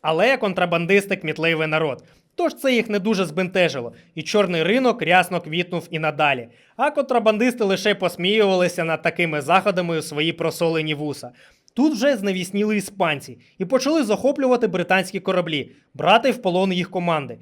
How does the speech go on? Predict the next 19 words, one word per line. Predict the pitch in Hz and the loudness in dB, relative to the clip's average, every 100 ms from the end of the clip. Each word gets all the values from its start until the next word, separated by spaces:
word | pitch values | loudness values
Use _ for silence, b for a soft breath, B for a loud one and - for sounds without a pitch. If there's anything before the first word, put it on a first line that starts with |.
| b b | b b
Катування | 160 160 147 165 202 208 196 | -6 -4 0 2 2 2 -2
тільки | 170 170 170 | 0 -2 -2
віталося. | 165 165 156 131 - - b b b | -2 0 0 0 -8 -18 b b b
Треба | 269 330 311 | -2 0 2
казати, | 254 302 311 233 | 4 4 2 2
що | 220 | 0
така | 220 247 269 | 0 -4 -2
поведінка | 220 202 175 262 277 202 | -2 -2 -2 -4 -2 -2
іспанців | 185 - 254 302 - 139 | -4 -4 -2 -2 -4 -10
дуже | 131 151 240 240 | -6 2 4 4
не | 226 214 | 2 0
подобалася | 170 185 185 180 180 | 0 0 2 0 2
англійцям. | 170 151 180 160 127 - b b | -2 -2 -4 -4 -8 -14 b b
Усією | 156 185 196 180 151 | -6 0 2 2 2
Британією | 156 156 196 233 226 | -2 2 2 2 0
сміливо | - 160 156 170 147 | -2 -4 -2 0 0
гуляли | 131 147 180 196 190 | -2 2 4 2 0
антиіспанські | 156 147 143 - 165 160 156 | -4 -6 -6 -2 -2 -2 -6
настрої. | 147 147 143 135 123 | -4 -4 -4 -10 -14